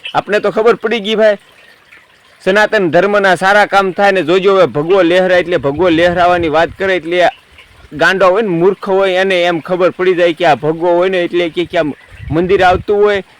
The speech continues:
મિત્રો, મંદિર આવતું હોય ને, કેસરી દેરી હોય ને, એટલે એમ ખબર પડી જાય કે આ હનુમાનજી મહારાજની દેરી છે એમ. એટલે માણસ બોલે તા ખબર પડી જવી જોઈએ કે આ માણસ શું કહેવા માગે છે.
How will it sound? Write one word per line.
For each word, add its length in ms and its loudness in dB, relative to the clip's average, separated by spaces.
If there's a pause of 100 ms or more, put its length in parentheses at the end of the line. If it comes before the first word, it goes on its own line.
(100)
મિત્રો, 320 2 (1200)
મંદિર 260 0
આવતું 280 2
હોય 80 4
ને, 60 -2
કેસરી 440 0
દેરી 240 4
હોય 200 4
ને, 100 0
એટલે 240 2
એમ 180 2
ખબર 300 0
પડી 240 -2
જાય 280 4
કે 120 -2
આ 320 4
હનુમાનજી 460 2
મહારાજની 500 2
દેરી 360 0
છે 120 -6
એમ. 320 0
એટલે 220 -2
માણસ 300 2
બોલે 380 0
તા 180 2
ખબર 260 -2
પડી 240 -2
જવી 240 0
જોઈએ 220 2
કે 120 -4
આ 60 2
માણસ 220 2
શું 220 -2
કહેવા 240 2
માગે 300 0
છે. 240 2